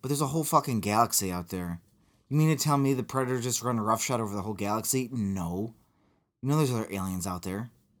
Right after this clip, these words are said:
What about these? You know, there's, there's some galactic council. There always is.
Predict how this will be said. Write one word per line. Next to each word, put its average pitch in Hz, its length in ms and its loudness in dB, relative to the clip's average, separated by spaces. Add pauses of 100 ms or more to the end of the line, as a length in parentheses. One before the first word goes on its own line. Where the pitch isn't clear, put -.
(1120)
What 131 100 -2
about 127 140 0
these? 117 220 -4
You 143 120 0
know, 139 80 4
there's, 151 160 4
there's 170 280 6
some 123 160 0
galactic 110 500 0
council. 123 460 0
There 151 180 2
always 120 320 6
is. 92 340 -2